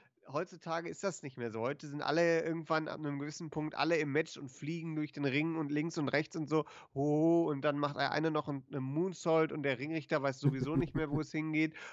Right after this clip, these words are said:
Speaker 1: Und dann der eine springt dann noch dadurch und dann gibt's 'n Topi und dann bum, bum, bum, bum, bum. Egal, ob die Leute jetzt legal sind, eins, zwei,
Speaker 2: Ja,
Speaker 1: drei,
Speaker 2: ja.
Speaker 1: Match ist vorbei. So, und das ist einfach nicht gut.
Speaker 2: Richtig.
Speaker 1: Also, ähm, und deshalb, da finde ich gut, dass man auch mal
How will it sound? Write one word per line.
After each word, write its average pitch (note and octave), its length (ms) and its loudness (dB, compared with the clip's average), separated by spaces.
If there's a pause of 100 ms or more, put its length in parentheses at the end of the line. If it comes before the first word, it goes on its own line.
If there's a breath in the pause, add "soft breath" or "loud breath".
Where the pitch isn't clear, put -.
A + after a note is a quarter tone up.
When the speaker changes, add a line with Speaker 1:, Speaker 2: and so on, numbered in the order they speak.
Speaker 1:
Und D3 120 0
dann C#3+ 180 4
der C#3+ 140 4
eine D3+ 220 2
springt D3+ 320 -6
dann D#3 100 2
noch C3+ 120 -2
dadurch D#3+ 380 0
und D3 80 -10
dann C#3 140 -4
gibt's D3 200 -10
'n C3+ 60 -10
Topi E3+ 420 -4
und C#3+ 100 -4
dann C#3+ 200 -2
bum, D3+ 180 2
bum, D3+ 160 0
bum, C#3+ 160 0
bum, C#3 160 -2
bum. F3+ 200 4 (200 loud breath)
Egal, C#3 420 2
ob C#3 100 -2
die D3+ 80 -4
Leute C#3 280 0
jetzt C#3 220 -8
legal C3+ 380 0
sind, C3 200 -6
eins, C3 220 -6
zwei, A#2+ 140 6
Speaker 2:
Ja, - 0 -
Speaker 1:
drei, A#2 200 4
Speaker 2:
ja. A#2 100 0
Speaker 1:
Match A#2 140 -10
ist - 120 -20
vorbei. G2+ 340 -6 (340 loud breath)
So, C3 240 -2
und C#3 260 0
das D#3 160 2
ist E3 200 -10
einfach D3+ 320 0
nicht C3 640 0
gut. A#2+ 460 -2 (240 loud breath)
Speaker 2:
Richtig. A#2 100 6
Speaker 1:
Also, C3 480 0
ähm, C#3 460 -4
und C3 180 -4
deshalb, C#3+ 400 2
da - 140 -2
finde D#3 200 2
ich D3 80 0
gut, E3+ 220 2
dass D#3+ 160 2
man C#3 160 2
auch D#3 160 0
mal C#3 200 2